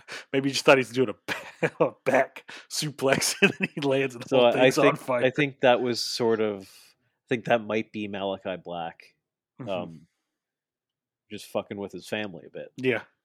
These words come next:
Speaker 2: So we'll see. We'll see how that goes. I really like it. Um,
Speaker 1: This match was awesome. We got a flaming
Speaker 2: Yeah.
Speaker 1: table spot on regular T V, which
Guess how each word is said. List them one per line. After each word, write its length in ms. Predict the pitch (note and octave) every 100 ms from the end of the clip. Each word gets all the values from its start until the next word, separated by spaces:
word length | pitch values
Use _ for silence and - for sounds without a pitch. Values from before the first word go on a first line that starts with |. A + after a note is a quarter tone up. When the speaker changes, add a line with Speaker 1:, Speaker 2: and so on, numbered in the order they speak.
| _ _ _
Speaker 2:
So 160 | - G2+
we'll 140 | F2
see. 380 | - A2+ E2+ D#2 _ _
We'll 80 | A2
see 200 | - B2
how 160 | A2+ A2
that 200 | G2+ F2+
goes. 380 | F#2+ D2 D2+ - - _ _ _ _
I 100 | A2+
really 300 | A2+ G#2+ G2
like 320 | F#2 F#2 E2+
it. 160 | F2+ D#2+ _ _ -
Um, 380 | G#2+ F#2+ F2+ F2 _
Speaker 1:
This 140 | C#3
match 180 | D3+ C#3
was 100 | G2+
awesome. 420 | B2+ C#3 - C3+ - - _
We 80 | B2+
got 120 | G#2+
a 40 |
flaming 300 | G#2 C3+ B2+
Speaker 2:
Yeah. 40 | A#2
Speaker 1:
table 260 | B2+ C3 C3
spot 320 | - B2+ A2
on 160 | G2+ F#2+ _
regular 320 | A#2+ B2+ B2+
T 220 | A#2+ C3+ B2
V, 300 | B2 C3+ - _ _ _
which 280 | - -